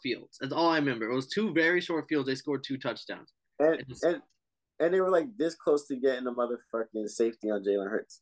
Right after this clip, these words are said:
Speaker 2: Like, the defense was pulling up
Speaker 1: Oh,
Speaker 2: pressure.
Speaker 1: Jalen Hurts did do that big dog. Like, let me,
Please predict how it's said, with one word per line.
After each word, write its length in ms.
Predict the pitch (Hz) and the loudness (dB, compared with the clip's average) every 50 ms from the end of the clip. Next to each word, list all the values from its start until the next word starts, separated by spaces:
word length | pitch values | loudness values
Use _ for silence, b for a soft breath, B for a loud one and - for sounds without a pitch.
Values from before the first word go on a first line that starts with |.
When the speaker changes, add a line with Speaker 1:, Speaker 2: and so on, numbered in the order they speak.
| _ | _
Speaker 2:
Like, 240 | - 104 107 104 - | 2 2 2 4 4
the 80 | 123 127 | 2 2
defense 460 | 120 127 151 151 - 170 165 165 151 | 4 4 2 4 4 2 2 2 0
was 140 | 147 120 95 _ _ _ _ | -6 -6 -6 _ _ _ _
pulling 300 | - 147 135 127 120 113 | 2 4 4 4 4 2
up 140 | 113 104 - | 0 0 2
Speaker 1:
Oh, 80 | 151 151 | 0 0
Speaker 2:
pressure. 320 | 143 127 110 170 165 156 | 4 4 4 6 4 4
Speaker 1:
Jalen 40 | 151 | 2
Hurts 240 | 170 160 143 131 113 | 2 2 0 2 2
did 160 | 143 147 143 139 | 0 2 2 2
do 80 | 139 | 2
that 240 | 131 127 123 120 123 | 2 2 0 0 2
big 260 | 139 135 131 123 123 | 2 2 2 2 0
dog. 260 | 131 127 120 120 120 120 | 0 2 2 2 0 0
Like, 160 | 123 117 101 | -2 -4 -4
let 100 | 135 147 | -4 -4
me, 180 | 143 135 120 | -4 -4 -6